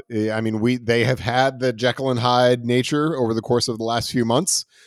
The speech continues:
Uh, you can't do that in these, albeit very short, playoffs. Uh, you, you've gotta be, I mean, I don't know which, I, I'm just not well schooled enough in the, in the, uh, in the literature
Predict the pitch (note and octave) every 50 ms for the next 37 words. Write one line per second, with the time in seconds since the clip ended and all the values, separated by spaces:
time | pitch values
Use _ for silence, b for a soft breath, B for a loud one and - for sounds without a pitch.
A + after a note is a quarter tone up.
0 | b b b - G2+ G2+ G2 F#2+ - A2 A2+ B2+ - - - - A#2+ B2 C3 D3
1 | - B2 A#2+ C#3+ D#3 B2 A2 G#2+ C3+ - - _ _ _ _ _ _ _ _ _
2 | A#2+ A#2+ A#2 A#2 A2 A2 G#2+ G#2+ A2 G#2+ - - - - _ - G#2+ G#2 G2 A2
3 | A2+ A2 G2+ G#2 G#2 G2+ G#2 G2+ - - - G#2 G2+ G#2 - _ _ _ _ -
4 | - F#2 E2+ E2+ F2+ A2 C3+ - - - _ _ b b b b b b b b
5 | b b b _ _ _ A2+ G#2+ G#2 G2+ F#2+ - _ _ A2 G#2 A2 A2+ - _
6 | A2+ A2+ A#2 G#2+ B2+ B2 B2 A#2+ A#2 B2 B2 - A2+ A#2+ A#2 A2+ - A#2+ F#3+ C#4
7 | A#3+ F3+ D3+ D3 D3 C#3 - - _ - _ _ _ _ _ _ _ _ - A2+
8 | F2 - _ - G2+ - - A#2+ C3+ C#3 C3 C#3 A2 A#2 A2+ G#2 G2+ G2 G2+ G2+
9 | G2 F#2+ F2+ - - - G#2+ G2 G2 G2 G2+ G#2 G#2 G#2 G2 - G#2 G2 F#2 F2+
10 | F2+ E2+ F#2 - _ G2 F#2+ F#2 F2 F2 F2 E2+ F2 - _ _ G#2 G2 G2 G2
11 | - F#2+ F#2+ F#2+ F2+ F#2 F#2+ F#2 G2 G2+ G2+ - A#2 A2 G#2+